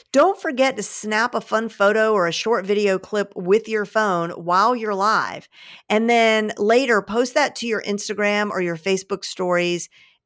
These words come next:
uh, and with the permission of your members, tag them 'cause they'll share it out too.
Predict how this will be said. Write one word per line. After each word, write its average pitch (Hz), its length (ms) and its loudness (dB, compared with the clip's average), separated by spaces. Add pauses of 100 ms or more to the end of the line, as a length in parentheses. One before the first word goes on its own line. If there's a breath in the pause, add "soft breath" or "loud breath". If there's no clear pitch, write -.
uh, 190 220 2
and 202 200 0
with 247 200 2
the 202 80 -2
permission 190 480 -4
of 170 100 -2
your 180 120 -2
members, 175 360 0
tag 233 400 0
them 175 460 0 (260)
'cause 170 200 -4
they'll 190 200 0
share 180 320 0
it 170 60 0
out 165 260 0
too. 165 360 -2